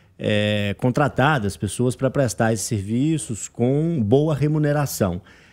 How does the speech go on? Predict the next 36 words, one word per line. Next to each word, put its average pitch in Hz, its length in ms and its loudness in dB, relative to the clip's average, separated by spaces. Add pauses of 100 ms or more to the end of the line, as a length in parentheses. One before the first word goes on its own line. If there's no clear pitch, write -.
(140)
É, - 140 -2
enquanto 139 420 0
candidato, 131 800 2
essa 113 220 0
é - 20 0
uma 131 140 0
proposta 135 500 0
que 147 60 -12
pode 135 320 0
soar 127 260 0
bem 127 320 0
a 143 60 0
muitos 135 300 0
ouvidos, 117 400 0
mas 147 200 2
enquanto 175 380 0
prefeito, 147 480 0
como 185 120 -2
é 220 40 0
que 214 60 -10
o - 20 -12
senhor 214 100 2
vai 190 120 2
fazer 147 300 0
isso - 120 -8
tudo 135 160 -6
caber 117 260 0
no 113 120 0
orçamento? 90 600 -2 (380)
É, - 40 -8
pagar 131 420 2
esses 120 240 -4
salários, 113 800 0
contratar 127 640 0
esses 113 240 -4
profissionais, 117 800 -2